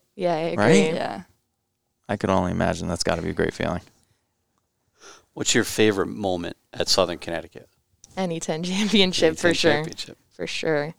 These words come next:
Speaker 3: I'd have to say the U N H game that we had, 'cause that was for, um, like, we dedicated it to, I just
Speaker 1: A former player
Speaker 3: Yeah,
Speaker 1: who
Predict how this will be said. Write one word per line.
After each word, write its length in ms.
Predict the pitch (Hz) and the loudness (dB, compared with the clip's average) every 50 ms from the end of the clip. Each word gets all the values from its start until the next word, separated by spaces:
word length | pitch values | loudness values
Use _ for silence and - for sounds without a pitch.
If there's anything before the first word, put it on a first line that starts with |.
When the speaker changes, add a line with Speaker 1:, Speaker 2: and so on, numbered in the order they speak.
| _ _ _ _ _ _ _ _ _ _ _ | _ _ _ _ _ _ _ _ _ _ _
Speaker 3:
I'd 160 | - 202 208 | 0 4 4
have 120 | 226 233 226 | 4 4 4
to 100 | 233 240 | 2 -2
say 200 | 214 - 220 196 | 0 2 2 4
the 100 | 190 190 | 4 2
U 200 | 185 175 180 175 | 2 2 2 0
N 80 | 165 160 | 0 0
H 240 | 147 139 160 - - | 0 -2 -2 -2 -4
game 380 | - 160 - 90 190 185 180 - _ _ - | -4 -4 -4 -6 -8 -10 -12 -16 _ _ -4
that 140 | 180 - 98 | -2 0 0
we 100 | 123 - | 0 0
had, 380 | - - - - - 202 185 180 _ _ | 0 0 -2 -2 -4 -6 -10 -12 _ _
'cause 120 | - - 214 | -2 2 4
that 140 | 202 196 208 | 4 4 4
was 160 | 214 208 - | 4 2 0
for, 600 | - - - 196 190 185 185 180 175 170 - - - _ _ _ _ _ _ _ _ _ _ _ _ _ _ | 0 2 4 4 6 6 6 4 4 2 0 -2 -4 _ _ _ _ _ _ _ _ _ _ _ _ _ _
um, 200 | - 185 170 170 | -2 -2 0 0
like, 140 | 170 160 - | 0 -2 -2
we 80 | 202 202 | 0 4
dedicated 520 | 165 190 185 185 190 - 196 180 180 175 | 6 6 6 6 4 4 2 2 4 6
it 280 | 170 175 170 - - _ | 6 6 6 6 4 _
to, 400 | - - 190 170 165 160 156 - - _ _ _ _ _ _ _ | -4 -2 -2 0 0 0 -2 -4 -6 _ _ _ _ _ _ _
I 80 | - - - | -20 -20 -20
just 220 | - - - - - - | -18 -18 -18 -20 -12 -8
Speaker 1:
A 80 | - 208 | -6 -6
former 360 | 196 - 196 185 175 170 165 | 0 4 4 4 4 2 0
player 320 | 165 - 156 151 147 156 165 | -2 -2 -4 -4 -4 -4 -2
Speaker 3:
Yeah, 360 | 190 180 170 165 - 82 - | -2 -2 0 -2 -2 -4 -6
Speaker 1:
who 60 | 190 | -10